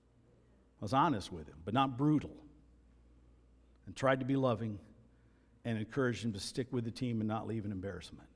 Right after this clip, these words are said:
Right living is unified living. It takes humility, gentleness, patience, and it takes work.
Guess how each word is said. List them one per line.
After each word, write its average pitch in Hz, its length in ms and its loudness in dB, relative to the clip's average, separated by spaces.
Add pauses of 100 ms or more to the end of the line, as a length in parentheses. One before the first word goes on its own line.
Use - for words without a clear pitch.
(680)
Right 131 280 4
living 117 380 0
is 98 240 -4
unified 123 500 0
living. 92 260 -6
It 90 100 -14
takes 120 200 -2
humility, 135 640 0 (120)
gentleness, 120 640 -2 (160)
patience, 120 680 -4
and 139 480 2 (1300)
it 120 180 -4
takes 110 320 -2
work. 87 320 -14